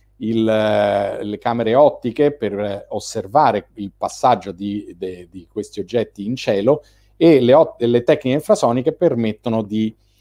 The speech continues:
eh, diciamo, avere un segnale, eh,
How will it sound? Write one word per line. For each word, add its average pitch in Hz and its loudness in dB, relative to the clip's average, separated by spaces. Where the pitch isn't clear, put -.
eh, 101 0
diciamo, 110 -2
avere 123 4
un 110 2
segnale, 117 0
eh, 90 -12